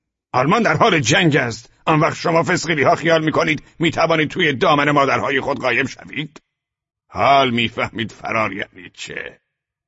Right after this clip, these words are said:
همین الان وسایلتان را جمع کنید و با من بیایید.» دوباره کوله پشتی‌هایمان را برداشتیم و دنبال او راه افتادیم. در جلوی ایستگاه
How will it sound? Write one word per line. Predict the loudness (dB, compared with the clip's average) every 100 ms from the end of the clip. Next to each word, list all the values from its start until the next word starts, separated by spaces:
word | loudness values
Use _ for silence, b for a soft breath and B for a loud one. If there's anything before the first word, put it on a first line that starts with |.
| _ _
همین | -6 -4 -4 -2
الان | 0 2
وسایلتان | 0 0 -2 -2 -2
را | -2
جمع | -2 -4 -4
کنید | -2 -4 -4 _ -4
و | -2
با | 2 2
من | 2 0
بیایید.» | 0 -2 -4 -8 -18 _ _ _ _ _ _ _ _ _ _ _ _ _ _ _ _ _ _ _ _ _
دوباره | 0 2 2
کوله | 0 -4
پشتی‌هایمان | -4 -6 -6 -6 -4 -4 -8
را | -10
برداشتیم | -14 -16 -18 -18 -18 -20 _ _ _ _ _ _ -8
و | -4
دنبال | -2 0 0 -4
او | -6 -8
راه | -8 -12 -16
افتادیم. | -18 -20 -20 _ _ _ _ _ _ _ _
در | -4
جلوی | 0 2 2
ایستگاه | 0 -2 -4 0 0